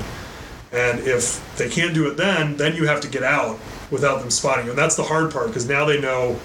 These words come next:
kind of where you're at. And I think the first one I did, I found a bush in,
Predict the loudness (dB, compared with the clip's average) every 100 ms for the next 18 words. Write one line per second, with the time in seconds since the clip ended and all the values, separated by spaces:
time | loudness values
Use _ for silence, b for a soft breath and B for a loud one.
0 | -4 0 2 2 2 2 2 2 0 -2
1 | -6 B B B -6 0 2 2 0 2
2 | 2 0 0 2 2 2 0 0 0 -2
3 | 0 0 2 0 -2 -4 -8 B B -2
4 | 0 0